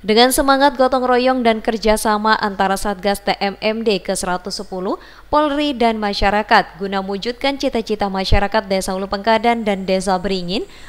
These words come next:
agar saling terhubung, dengan adanya jalan, masyarakat yakin akan meningkatkan kesejahteraan di bidang perekonomian,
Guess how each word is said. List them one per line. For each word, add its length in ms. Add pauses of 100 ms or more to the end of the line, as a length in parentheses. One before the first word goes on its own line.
agar 400
saling 480
terhubung, 480 (320)
dengan 320
adanya 320
jalan, 320
masyarakat 640 (160)
yakin 640
akan 240
meningkatkan 640
kesejahteraan 880
di 80
bidang 320
perekonomian, 800